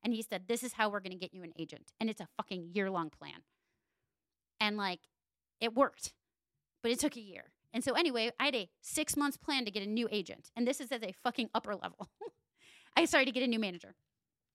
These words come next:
And I did. And I met with the top places,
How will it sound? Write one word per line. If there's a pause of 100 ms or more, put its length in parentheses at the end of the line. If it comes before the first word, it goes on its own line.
(800)
And
I
did. (320)
And
I
met
with (200)
the
top
places,